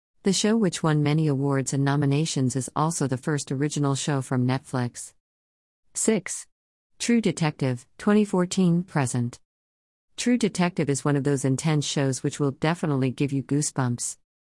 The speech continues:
This H B O show has received many praises for the storyline and the suspense that it creates.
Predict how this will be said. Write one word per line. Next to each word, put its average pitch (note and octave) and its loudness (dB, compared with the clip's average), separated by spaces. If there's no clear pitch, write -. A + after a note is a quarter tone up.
This F#3+ 2
H F#3+ -4
B E3+ 2
O C#3+ 2
show C#3 0
has C3+ 0
received C#3+ 0
many D3+ 2
praises C#3+ 0
for - -4
the C3+ 0
storyline C3+ 0
and C3+ 2
the C3+ 0
suspense D3+ -2
that C3+ -2
it C#3 -4
creates. C3+ -4